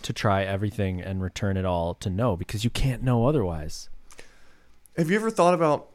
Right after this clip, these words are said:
Speaker 2: maybe, like, getting a, getting a guy about it?
Speaker 1: What, like, pay a guy to try stuff for me?
Speaker 2: No, no, no, but just pay a guy to, like, handle the things that you try and don't use.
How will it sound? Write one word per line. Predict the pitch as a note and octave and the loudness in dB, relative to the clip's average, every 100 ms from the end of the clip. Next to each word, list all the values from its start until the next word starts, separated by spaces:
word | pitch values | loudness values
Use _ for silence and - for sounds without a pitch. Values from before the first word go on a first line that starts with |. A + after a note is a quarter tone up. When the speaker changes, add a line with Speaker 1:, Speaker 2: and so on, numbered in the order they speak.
| - | -4
Speaker 2:
maybe, | C3+ C3+ B2+ A#2+ G#2 - - - | 0 2 2 -2 -6 -16 -20 -6
like, | A#2+ A2 B2 | -4 -4 0
getting | A#2+ A#2+ A2+ | 0 2 0
a, | A2 G2+ - - - | 0 -2 -8 -16 -4
getting | G#2+ | -2
a | A2 | -2
guy | G#2 F#2 F#2+ D3 D#3+ - | -2 -2 -2 -2 -4 -8
about | C#3 D#3 D3+ | -2 0 0
it? | E3 - E3+ - _ _ _ _ _ _ _ _ _ _ _ - - | -2 -4 -12 -18 _ _ _ _ _ _ _ _ _ _ _ -20 -8
Speaker 1:
What, | A2+ G2+ | -4 -2
like, | G2 - | -2 -4
pay | G#2+ G2 | -4 -2
a | |
guy | G2+ G2+ G2 | -2 -2 -2
to | F#2+ | -6
try | - F#2 F#2+ | -8 -6 -4
stuff | - A2+ | -4 -4
for | A#2+ A#2+ | -2 -2
me? | B2+ B2+ - - - _ _ - | -2 -4 -10 -20 -20 _ _ -2
Speaker 2:
No, | D#3+ D#3+ C#3 B2+ | 4 6 6 4
no, | B2 A#2 G#2+ | 4 0 0
no, | |
but | G2+ A#2 | -4 -6
just | B2+ - | -6 -6
pay | D#3+ C3+ | -2 0
a | C3 | 0
guy | B2 A#2 A#2 | 2 2 2
to, | - A#2+ | 0 -4
like, | G#2+ G2+ A2 - - - - _ _ _ _ _ _ | -2 -4 -6 -14 -20 -20 -20 _ _ _ _ _ _
handle | C3 B2+ A#2 A2+ G#2+ | -4 0 0 2 0
the | G#2 G#2+ | 0 -4
things | A#2 A2 G#2+ A2+ | -2 -4 -4 -6
that | G#2+ | -6
you | A2 | -6
try | - A2+ G#2+ | -4 -2 0
and | A2 G#2+ | -2 -4
don't | G2+ G#2+ - | -4 -4 -4
use. | A2 G#2+ - - - | -6 -6 -8 -14 -18